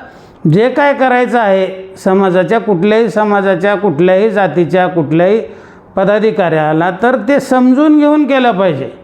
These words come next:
कोणीतरी काहीतरी करतोय, आरक्षणाचं आंदोलन करतोय, मग आपण बी काहीतरी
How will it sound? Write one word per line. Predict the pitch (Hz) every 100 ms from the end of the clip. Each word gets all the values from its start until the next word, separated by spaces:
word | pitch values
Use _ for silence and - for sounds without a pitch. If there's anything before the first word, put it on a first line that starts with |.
| - - -
कोणीतरी | 196 247 226 269
काहीतरी | 262 254 226 254
करतोय, | 208 247 185 247
आरक्षणाचं | 240 233 180 - 233 233 202 233 - - - -
आंदोलन | 196 214 226 240 240
करतोय, | 226 226 202
मग | 233 233
आपण | 220 190 220 226
बी | 226
काहीतरी | 226 226 190 226